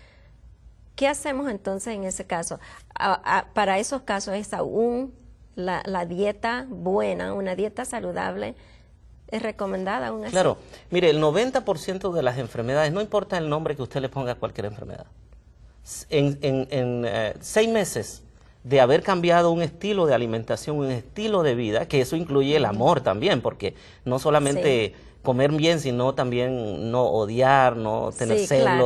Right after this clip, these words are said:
Speaker 1: claro.
Speaker 2: y todas esas cosas
Speaker 1: Sí.
Speaker 2: que uno no debe tener en la
Speaker 1: O sea,
Speaker 2: vida.
Speaker 1: eso, o sea, la, la, la salud mental y
Speaker 2: Exacto,
Speaker 1: emocional.
Speaker 2: sí.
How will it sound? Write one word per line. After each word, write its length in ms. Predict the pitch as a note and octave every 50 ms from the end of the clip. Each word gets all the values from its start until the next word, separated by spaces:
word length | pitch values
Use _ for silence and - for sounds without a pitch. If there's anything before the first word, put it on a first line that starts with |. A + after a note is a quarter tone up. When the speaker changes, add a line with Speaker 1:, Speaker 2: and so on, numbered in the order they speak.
| A#2+ A#2
Speaker 1:
claro. 40 | -
Speaker 2:
y 60 | -
todas 240 | E3 - E3+ A3+ G#3
esas 200 | G3+ G3 G3 F3+
cosas 240 | - E3+ D#3 - E3
Speaker 1:
Sí. 40 | -
Speaker 2:
que 60 | -
uno 120 | B2+ C3+
no 120 | C3+ B2+ B2
debe 140 | A#2+ B2 -
tener 260 | - G#2+ G#2 G#2+ G#2
en 80 | -
la 60 | G#2 -
Speaker 1:
O 20 |
sea, 80 | G3+ F#3
Speaker 2:
vida. 120 | - A#3
Speaker 1:
eso, 220 | A#3 A#3+ - A#3 F#3+
o 60 | G#3
sea, 300 | - - B3+ A#3 A#3 A3+
la, 220 | A3 G#3+ G3 F#3+
la, 420 | F3+ E3+ G3+ G3 F#3 F#3 E3+ E3 - - - - - -
la 180 | - G#3 G#3+ G3+
salud 360 | G3+ - A3 G3 G3 F#3 F#3+ F3+
mental 640 | F#3+ F3+ E3 E3 E3+ - - G#3 G#3+ A3 A#3 D4 D4+
y 20 | D3+
Speaker 2:
Exacto, 380 | C#3+ C#3 C3 - G#3+ A#3+ -
Speaker 1:
emocional. 760 | - A3 A3+ B3 D#4+ - - - E3 - - - - - -
Speaker 2:
sí. 60 | -